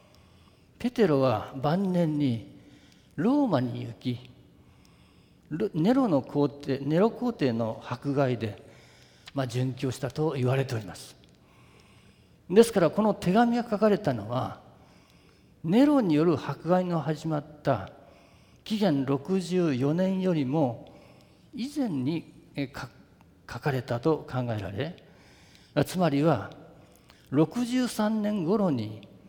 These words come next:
書かれただろうと言われています。そして、この手紙の読者は、迫害を受けておりましたけれども、それは、あ、投獄や殉教や財産の没収、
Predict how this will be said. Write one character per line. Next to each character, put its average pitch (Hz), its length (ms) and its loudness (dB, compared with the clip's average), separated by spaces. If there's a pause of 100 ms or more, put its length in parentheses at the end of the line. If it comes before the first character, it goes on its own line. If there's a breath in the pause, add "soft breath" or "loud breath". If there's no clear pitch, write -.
(580 soft breath)
書 - 100 -10
か 123 140 -4
れ 120 60 -4
た - 120 -6
だ 120 160 -8
ろ 165 120 -2
う 190 60 -2
と - 100 -4
言 123 80 -2
わ 92 60 -10
れ 113 80 -12
て - 100 -18
い - 40 -20
ま - 100 -20
す。 - 240 -20 (1500 soft breath)
そ 202 140 -2
し - 60 -6
て、 190 480 0
こ 190 100 0
の 202 120 2
手 196 180 -2
紙 202 180 2
の 185 140 0
読 247 260 -2
者 - 220 -4
は、 92 200 -10 (1200 soft breath)
迫 185 340 -2
害 208 220 4
を 202 60 6
受 226 140 -2
け - 60 -6
て - 80 -2
お 170 60 2
り 170 60 2
ま 160 100 0
し - 80 -8
た 131 100 -2
け 135 100 -2
れ 120 60 0
ど 113 100 -4
も、 127 560 -4 (600 soft breath)
そ - 160 2
れ 156 100 6
は、 139 400 0
あ、 127 160 -2
投 147 260 4
獄 139 260 -2
や 131 100 4
殉 139 300 0
教 143 220 0
や 127 160 4
財 156 240 4
産 151 220 0
の 123 100 2
没 127 220 -2
収、 120 340 -4